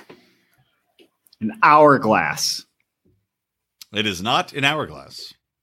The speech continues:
Speaker 2: We already had that in an ass before. <laughs> That was an
Speaker 1: Did we
Speaker 2: earlier
Speaker 1: really?
Speaker 2: one. Yeah, we had an
Speaker 1: Been there so
Speaker 2: hourglass,
Speaker 1: too
Speaker 2: right?
Speaker 1: long.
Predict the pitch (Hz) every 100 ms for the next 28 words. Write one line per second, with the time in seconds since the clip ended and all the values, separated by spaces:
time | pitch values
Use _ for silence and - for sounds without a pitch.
0 | - 180 240 175 196 156 120 101 92 82
1 | 82 - 92 - 104 80 - 165 139 113
2 | 131 135 131 330 135 165 208 208 185 _
3 | - - 104 110 - _ - 143 240 139
4 | 160 208 123 117 110 117 120 123 110 110
5 | 92 90